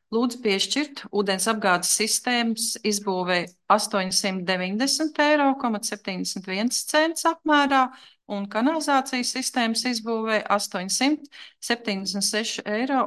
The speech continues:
un sešdesmit centi apmērā. Lūdzu noslēgt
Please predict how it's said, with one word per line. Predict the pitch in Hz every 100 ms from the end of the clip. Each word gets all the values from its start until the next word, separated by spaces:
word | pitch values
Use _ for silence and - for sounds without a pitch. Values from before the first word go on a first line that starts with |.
| 190
un | 202
sešdesmit | 196 220 196 - 185 -
centi | 202 220 240 - _
apmērā. | - 202 202 185 180 180 190 - - _
Lūdzu | 208 202 180 202
noslēgt | 196 202 320 320 285 - -